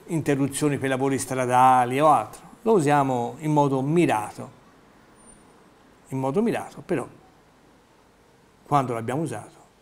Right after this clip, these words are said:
ha avuto grandissimo risultato, perché poi i riscontri sono venuti. Il covid ha testato abbondantemente questo,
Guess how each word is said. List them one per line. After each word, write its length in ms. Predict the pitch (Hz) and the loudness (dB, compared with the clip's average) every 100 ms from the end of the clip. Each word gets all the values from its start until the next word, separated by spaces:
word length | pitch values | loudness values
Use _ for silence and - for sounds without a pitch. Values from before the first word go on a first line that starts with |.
| _ | _
ha 100 | - | -8
avuto 440 | 131 117 113 120 123 _ _ _ _ | -6 -6 -12 -14 -16 _ _ _ _
grandissimo 640 | 131 120 120 151 - 107 | -10 -8 -8 -8 -8 -10
risultato, 640 | 117 113 151 - 107 - - _ _ _ _ _ _ _ _ _ - | -14 -10 -12 -12 -20 -20 -20 _ _ _ _ _ _ _ _ _ -12
perché 280 | 143 156 | -8 -6
poi 320 | 143 123 117 - | -4 -6 -8 -6
i 80 | 147 | 0
riscontri 640 | 160 - 113 117 - 131 - - | 0 -2 -14 -16 -18 -20 -20 -16
sono 240 | - 120 | -12 -10
venuti. 340 | 117 117 113 - _ _ _ _ _ _ _ _ - | -10 -12 -16 -20 _ _ _ _ _ _ _ _ -12
Il 120 | 143 | -10
covid 580 | - 147 139 139 131 127 - - _ _ - | 0 2 2 0 -2 -8 -10 -20 _ _ -8
ha 120 | 120 | -8
testato 600 | - 123 - 135 120 120 | -6 -6 0 2 2 -4
abbondantemente 800 | 113 131 123 113 131 139 120 101 | -6 -6 -8 -8 -6 -6 -6 -8
questo, 380 | 110 120 - | -10 -8 -10